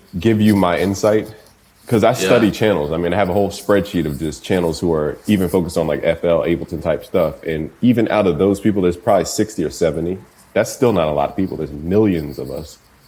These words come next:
Speaker 2: Of
Speaker 1: And there's
Speaker 2: course.
Speaker 1: sixty or seventy,
Speaker 2: Yeah.
Speaker 1: but even out of the sixty or seventy, there's only, like, six people who get it. You know what I
Speaker 2: Yeah.
Speaker 1: mean? There's really no competition. It's just like, why aren't we working together to do cooler stuff?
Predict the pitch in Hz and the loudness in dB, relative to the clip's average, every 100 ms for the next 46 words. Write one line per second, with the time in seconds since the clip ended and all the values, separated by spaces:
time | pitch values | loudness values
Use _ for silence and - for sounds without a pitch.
0 | _ _ _ - 90 85 - 120 - 82 | _ _ _ -6 -2 -2 0 0 0 -2
1 | - 110 92 80 82 117 117 117 110 98 | 0 0 0 -2 0 -2 0 0 0 -2
2 | - 117 - 95 - 117 117 87 90 95 | -2 -4 0 -2 0 -2 0 0 0 2
3 | 120 113 110 104 - - 110 - 117 104 | 2 2 2 0 -4 -6 -6 -4 -4 0
4 | 92 76 95 107 - - _ _ _ - | 0 0 0 -2 -8 -16 _ _ _ -20
5 | _ _ 87 101 113 120 120 120 - - | _ _ -2 0 2 2 0 -6 -10 -4
6 | 98 131 139 104 107 107 85 - - 123 | 2 4 6 6 4 2 -2 -2 0 0
7 | 82 78 - 85 78 82 104 95 95 87 | -2 -6 -4 -4 0 0 0 0 0 0
8 | 87 82 76 76 76 76 76 71 85 76 | 0 -2 -4 -4 -6 -6 -8 -8 -8 -8
9 | 64 - 76 | -10 -10 -8